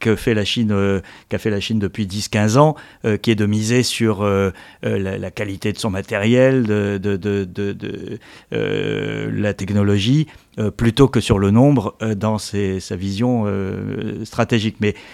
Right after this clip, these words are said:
dans cette bataille, il est clair que l'avantage numéro un des Chinois était, un, la surprise, puisque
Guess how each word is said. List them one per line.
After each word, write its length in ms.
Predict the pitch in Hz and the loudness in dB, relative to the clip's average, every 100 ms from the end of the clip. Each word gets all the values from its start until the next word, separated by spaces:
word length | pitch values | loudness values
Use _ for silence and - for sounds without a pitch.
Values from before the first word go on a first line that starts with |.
| - - | -14 0
dans 140 | 120 | 2
cette 280 | - 110 - | 4 0 -2
bataille, 560 | 101 107 - 156 180 156 - - - | 0 0 6 8 8 6 0 -20 -10
il 80 | 104 | -6
est 40 | 98 | 2
clair 260 | 143 143 | 4 4
que 80 | - | 6
l'avantage 760 | 110 110 123 117 127 123 104 - | 4 6 4 6 4 4 0 -6
numéro 480 | 107 123 151 143 135 | 4 8 10 10 10
un 120 | 131 | 8
des 120 | 113 95 | 6 2
Chinois 480 | - 104 117 156 170 - - | -2 0 2 2 0 -10 -8
était, 460 | 113 - 110 110 - | -6 0 0 0 0
un, 280 | 135 131 123 - | 4 6 6 2
la 100 | 101 | -4
surprise, 540 | - - - 131 104 | -2 -2 2 2 2
puisque 340 | - - - | -8 -12 0